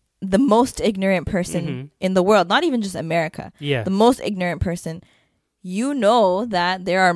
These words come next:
Speaker 1: different races. Like, you can't live life on this earth
Speaker 2: Yeah.
Speaker 1: unless you're on a secluded island and there's no such thing as T V, internet,
Speaker 2: Yeah.
Speaker 1: anything.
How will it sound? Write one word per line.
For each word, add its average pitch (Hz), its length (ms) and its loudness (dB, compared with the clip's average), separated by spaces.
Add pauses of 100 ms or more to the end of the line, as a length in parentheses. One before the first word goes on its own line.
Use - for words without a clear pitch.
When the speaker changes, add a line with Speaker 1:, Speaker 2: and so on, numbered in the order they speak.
Speaker 1:
different 170 360 -6
races. 165 400 -8
Like, 170 140 -4
you 190 80 -2
can't 240 260 2
live 180 320 0
life 170 240 0
on 175 120 -2
this 175 120 -6
earth 165 120 -2
Speaker 2:
Yeah. 151 100 2
Speaker 1:
unless 151 180 -4
you're 190 100 2
on 180 60 -2
a 175 60 -4
secluded 185 420 0
island 175 340 0
and 160 140 -6
there's 170 180 -4
no 170 300 2
such 170 220 -6
thing 170 160 -6
as 165 80 -8
T 165 220 -8
V, 160 200 -6
internet, 160 320 -6
Speaker 2:
Yeah. 151 160 4
Speaker 1:
anything. 214 280 -2